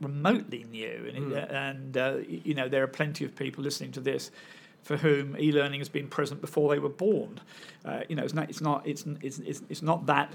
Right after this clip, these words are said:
Speaker 1: um, that novel. Um, but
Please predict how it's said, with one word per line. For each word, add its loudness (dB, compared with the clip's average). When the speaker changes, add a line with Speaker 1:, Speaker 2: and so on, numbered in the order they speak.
Speaker 1:
um, -4
that 6
novel. 4
Um, 6
but 6